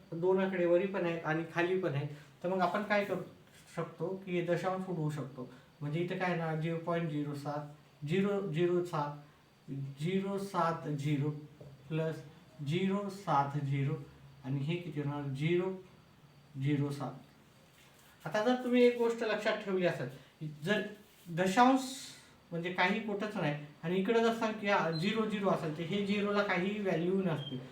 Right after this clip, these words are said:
म्हणून मी हे झिरो आहेत ना, हे मोडून टाकतो पहिले. ठीक आहे, आता, आता जर तुम्ही पाहिलं, हे सातच्या पाढ्यात एक नंबरला,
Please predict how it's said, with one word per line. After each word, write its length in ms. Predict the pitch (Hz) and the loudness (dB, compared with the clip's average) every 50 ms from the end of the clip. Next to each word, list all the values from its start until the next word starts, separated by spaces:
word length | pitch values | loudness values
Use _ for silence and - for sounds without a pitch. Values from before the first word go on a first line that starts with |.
| - - - - | -16 -20 -12 -8
म्हणून 160 | 170 190 202 | -4 -2 0
मी 100 | 208 214 | 0 0
हे 120 | 214 220 208 | 0 0 0
झिरो 240 | 190 208 208 220 214 | 0 -2 -2 0 0
आहेत 240 | 202 196 185 - | 0 0 -2 -2
ना, 60 | 180 185 | -2 -2
हे 180 | 185 196 202 | 0 0 0
मोडून 320 | 208 202 202 202 202 202 180 | 0 0 -2 -2 -2 0 0
टाकतो 280 | 160 139 139 135 131 | -2 -2 -4 -6 -8
पहिले. 240 | 127 127 120 110 - - - - - - - - - - - - - - - - - - - - - - - - - - - - - - - - - - - - - - - - - - - | -10 -10 -10 -10 -12 -14 -18 -20 -20 -20 -20 -20 -20 -20 -20 -20 -20 -20 -20 -20 -20 -20 -20 -20 -20 -20 -20 -20 -20 -20 -20 -20 -20 -20 -20 -20 -20 -20 -20 -20 -20 -20 -20 -20 -20 -12 -10
ठीक 160 | 196 190 - | -8 -8 -8
आहे, 180 | - - - - - - - | -10 -12 -16 -20 -20 -14 -4
आता, 200 | - 175 190 233 | -4 0 0 0
आता 460 | 226 - - - 180 196 226 226 220 220 | 0 0 -4 -4 -4 2 2 2 4 4
जर 200 | 226 226 226 - | 0 -2 -2 -4
तुम्ही 160 | 202 208 196 | -6 -6 -4
पाहिलं, 340 | 196 180 175 160 156 165 175 - - - - - - - - - - - - - - - | -2 0 0 0 0 0 -2 -6 -10 -16 -20 -20 -20 -20 -20 -20 -20 -20 -20 -20 -8 -4
हे 80 | 185 185 | -2 -2
सातच्या 400 | 185 - 202 196 - - 220 208 | 2 2 2 2 2 2 2 4
पाढ्यात 280 | 196 196 190 190 190 | 4 4 4 2 0
एक 160 | 208 226 214 196 | -2 -4 -4 -2
नंबरला, 560 | 190 175 165 156 151 147 147 156 170 - | -2 -2 0 0 -2 -2 -2 -2 -4 -4